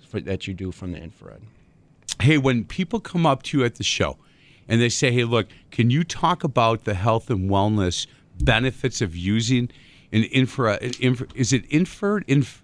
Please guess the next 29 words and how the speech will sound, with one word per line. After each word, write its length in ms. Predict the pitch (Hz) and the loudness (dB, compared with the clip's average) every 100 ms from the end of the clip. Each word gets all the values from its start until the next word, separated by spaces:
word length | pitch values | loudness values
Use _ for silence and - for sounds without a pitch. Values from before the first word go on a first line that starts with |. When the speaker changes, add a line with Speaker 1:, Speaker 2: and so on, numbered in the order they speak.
| - | -2
Speaker 1:
Infrared. 480 | 135 - 107 85 87 - | 0 2 0 0 -2 0
Speaker 2:
Infrared 640 | 156 - 180 147 120 110 - | 0 2 0 2 2 -2 -8
sauna." 520 | - - 104 82 69 - _ _ _ - _ - | -4 0 2 0 -6 -16 _ _ _ -20 _ -16
What 360 | - 117 160 - | -6 0 2 0
do 140 | - | 2
you 80 | 269 | 2
start 460 | - - 107 127 - | 2 0 0 0 -2
with, 180 | 80 - | -8 -6
Eric? 280 | - 107 95 | -2 0 2
What 160 | 131 143 | 0 0
do, 80 | 135 | -4
is 360 | 117 104 123 | -6 -2 2
there, 240 | 131 120 98 - - | 4 2 -2 -10 -16
is 240 | - 131 107 | 0 0 2
there, 260 | 127 120 | 2 2
do 220 | 110 107 143 | -2 -2 0
you 120 | 156 | 0
have 400 | 117 135 147 147 | 0 0 0 -2
your 160 | 139 | -2
talking 460 | 139 - 139 151 190 | -2 -2 -4 -2 -6
points, 320 | - 180 180 | -2 -2 -2
or 180 | - 143 | -2 -2
do 100 | 131 139 | 2 4
Speaker 1:
Yeah. 220 | 107 135 | 4 4
Speaker 2:
you 60 | - - _ | -2 -14 _
look 220 | 139 170 185 | 0 0 0
at 80 | |
the 100 | 143 | 0
guy 380 | 120 117 120 127 | 2 2 2 0